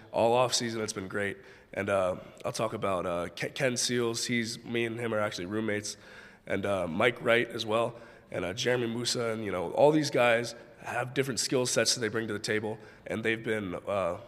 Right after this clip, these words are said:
working really hard all off season, competing against each other. So I'm just really excited to see that competition continue into fall camp and, uh,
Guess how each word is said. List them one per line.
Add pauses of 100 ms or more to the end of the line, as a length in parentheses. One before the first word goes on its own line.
(240)
working
really
hard
all
off
season,
competing
against
each
other. (300)
So
I'm
just
really
excited
to
see
that
competition
continue
into
fall
camp
and,
uh,